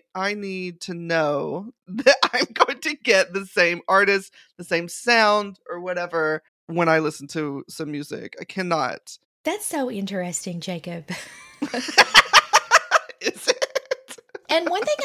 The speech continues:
Speaker 2: I've always wondered is how do you, like, let's say you remember a really great remix that you loved ten years ago. How do you listen
Speaker 1: Mm.
Speaker 2: to it? Like a one-off just remix.
Speaker 1: If I have it, I mean, I will just go listen to it
Speaker 2: Okay.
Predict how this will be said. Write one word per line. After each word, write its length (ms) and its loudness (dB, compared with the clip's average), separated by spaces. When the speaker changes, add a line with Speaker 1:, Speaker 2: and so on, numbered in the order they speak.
Speaker 2:
I've 100 -2
always 300 2
wondered 400 0
is 260 -2
how 340 -2
do 80 -4
you, 760 -2
like, 260 -6
let's 240 -4
say 380 0
you 260 -2
remember 500 -2
a 80 -6
really 280 -2
great 360 -6
remix 560 -6
that 180 -8
you 140 -6
loved 760 -2
ten 340 -2
years 260 -4
ago. 300 -8
How 160 -4
do 80 -2
you 100 0
listen 340 -4
Speaker 1:
Mm. 60 -4
Speaker 2:
to 160 -6
it? 180 -8
Like 120 -4
a 60 4
one-off 460 2
just 260 -2
remix. 720 -6
Speaker 1:
If 120 -2
I 100 6
have 300 6
it, 260 2
I 60 8
mean, 120 6
I 100 10
will 160 6
just 220 -2
go 140 6
listen 340 -2
to 200 -8
it 220 -14
Speaker 2:
Okay. 440 -8